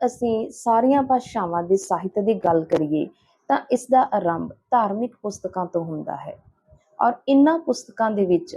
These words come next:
ਵਿਚਾਰ ਚਰਚਾ ਨੂੰ ਲਿਖਤੀ ਰੂਪ ਦੇਣ ਦੇ ਲਈ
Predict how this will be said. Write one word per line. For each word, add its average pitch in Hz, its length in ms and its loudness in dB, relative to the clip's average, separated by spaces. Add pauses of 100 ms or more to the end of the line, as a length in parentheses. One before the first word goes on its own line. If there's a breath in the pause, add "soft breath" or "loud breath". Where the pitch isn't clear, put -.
ਵਿਚਾਰ 208 580 2
ਚਰਚਾ 190 480 -4
ਨੂੰ 165 220 -8
ਲਿਖਤੀ 208 560 2
ਰੂਪ 220 240 2
ਦੇਣ 180 340 2
ਦੇ 175 120 4
ਲਈ 156 240 0